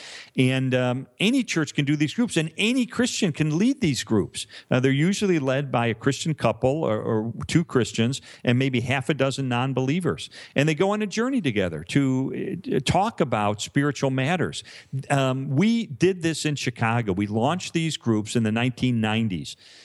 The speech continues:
We tracked them over a period of time. We eventually had eleven hundred non-believers in these groups. And over a period of time, we found that if a non-believer joins one of these groups and stays in it,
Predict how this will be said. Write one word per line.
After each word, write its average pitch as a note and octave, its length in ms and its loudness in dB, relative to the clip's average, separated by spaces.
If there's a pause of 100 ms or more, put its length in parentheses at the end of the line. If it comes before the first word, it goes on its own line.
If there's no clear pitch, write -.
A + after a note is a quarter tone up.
(160)
We C3+ 140 2
tracked E3 540 -2
them A#2+ 180 4
over B2+ 220 2
a A2 40 0
period C3 380 0
of G#2+ 120 -2
time. F#2+ 480 -2 (240)
We C3+ 140 4
eventually D#3+ 420 0
had B2 240 0
eleven E3 500 0
hundred C#3 540 0
non-believers B2 800 0
in A2 120 2
these G#2+ 200 0
groups. - 500 0 (380)
And A#2+ 340 2
over F3 260 2
a F3 40 -4
period F#3 340 -2
of - 80 -8
time, A#2 300 -2
we A2+ 100 0
found B2+ 340 -2
that A2+ 80 0
if G#2+ 120 -2
a G#2+ 40 0
non-believer C#3 680 0
joins D3+ 480 0
one F3 100 2
of D#3+ 100 0
these D3+ 180 0
groups A2+ 300 0
and G#2 120 2
stays C3+ 360 0
in C#3 220 0
it, G2 160 -2